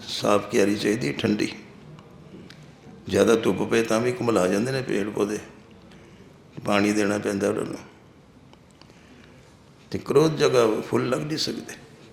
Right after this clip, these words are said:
ਜਿੱਥੇ ਅੱਗ ਬਲਦੀ ਉੱਥੇ ਕਿੱਦਾਂ ਫੁੱਲ ਲੱਗੇ? ਕਹਿੰਦੇ, "ਮਹਾਰਾਜ, ਮੈਂ ਤਾਂ ਕ੍ਰੋਧ ਕਰਦਾ ਨਹੀਂ।"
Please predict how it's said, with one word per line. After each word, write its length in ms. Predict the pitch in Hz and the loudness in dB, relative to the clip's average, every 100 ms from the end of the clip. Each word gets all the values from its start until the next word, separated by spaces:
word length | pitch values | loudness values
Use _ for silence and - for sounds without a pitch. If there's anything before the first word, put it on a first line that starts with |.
| - - | -16 -6
ਜਿੱਥੇ 260 | 98 113 | -2 2
ਅੱਗ 60 | 101 | 2
ਬਲਦੀ 400 | 110 107 110 110 | 2 2 4 2
ਉੱਥੇ 160 | 110 | 2
ਕਿੱਦਾਂ 220 | 120 135 143 | -2 -4 -2
ਫੁੱਲ 220 | 123 107 | 0 0
ਲੱਗੇ? 260 | 101 - - - - - - - - - - - - - - - - - - - - - - - - - | 0 -2 -8 -12 -20 -20 -20 -20 -20 -20 -20 -20 -20 -20 -20 -20 -20 -20 -20 -20 -20 -20 -20 -20 -20 -4
ਕਹਿੰਦੇ, 180 | 117 123 | -2 2
"ਮਹਾਰਾਜ, 240 | 117 123 | 2 2
ਮੈਂ 140 | 147 | 0
ਤਾਂ 100 | 151 | -2
ਕ੍ਰੋਧ 260 | 156 151 151 | 0 2 2
ਕਰਦਾ 280 | 135 131 147 | 0 -2 -4
ਨਹੀਂ।" 140 | 151 | -6